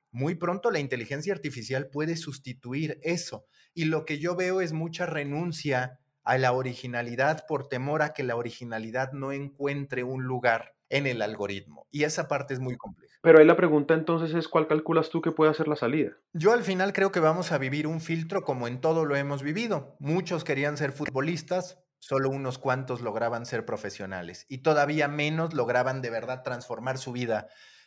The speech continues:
Speaker 1: para siempre. De cincuenta millones, hoy se estima que hay cincuenta millones de creadores a nivel mundial. Solo hay dos millones que son profesionales. Y ahora,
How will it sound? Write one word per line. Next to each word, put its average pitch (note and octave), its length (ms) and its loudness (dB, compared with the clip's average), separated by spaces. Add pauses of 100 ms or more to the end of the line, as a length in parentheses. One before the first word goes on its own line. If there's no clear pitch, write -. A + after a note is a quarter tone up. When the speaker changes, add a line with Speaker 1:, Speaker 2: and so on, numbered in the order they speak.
(120)
Speaker 1:
para A2+ 200 4
siempre. G2 520 -10 (280)
De D3 140 4
cincuenta F#3+ 640 0
millones, D#3 500 0
hoy F3 140 0
se G3+ 160 -2
estima D#3+ 320 -2
que C#3+ 100 -2
hay C3 80 -2
cincuenta C#3+ 500 -4
millones C3 440 -2
de A2+ 100 -4
creadores A#2+ 500 -4
a A#2+ 40 -8
nivel G#2+ 320 -10
mundial. F2 400 -14 (320)
Solo F#3 340 0
hay F3+ 160 2
dos F3 240 -2
millones E3 540 -4
que - 100 -6
son C3+ 240 -4
profesionales. G#2 960 -6
Y B2 120 -2
ahora, D3 360 2